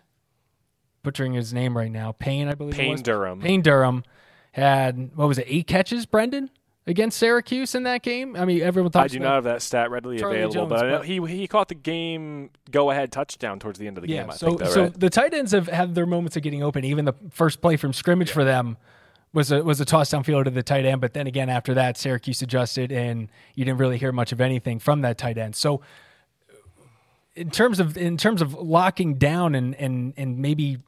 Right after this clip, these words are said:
Speaker 1: taking on a single player, a single target, what's the mindset of the team when you go into that?
Speaker 3: Well, I mean, our defense was playing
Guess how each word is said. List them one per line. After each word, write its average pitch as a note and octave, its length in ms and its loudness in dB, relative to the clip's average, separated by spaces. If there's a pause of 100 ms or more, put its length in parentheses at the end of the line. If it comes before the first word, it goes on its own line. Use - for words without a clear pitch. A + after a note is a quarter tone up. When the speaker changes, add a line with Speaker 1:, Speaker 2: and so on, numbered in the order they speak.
(120)
Speaker 1:
taking D#3+ 320 -2
on D3 160 0
a - 20 2
single E3 480 -2
player, D3+ 400 0
a A#2 60 -2
single D#3 420 -2
target, C#3 460 0
what's C#3 240 0
the D3+ 60 2
mindset C#3 500 -2
of B2 80 -4
the B2 80 -2
team C#3 200 -6
when B2+ 80 -4
you B2 100 -4
go A#2+ 180 -2
into A#2+ 180 -4
that? A2 240 -10 (320)
Speaker 3:
Well, F#3 140 0
I D#3+ 80 -2
mean, C#3+ 160 -6
our C#3 80 -4
defense C#3 340 -10
was G2+ 100 -14
playing G2 340 -8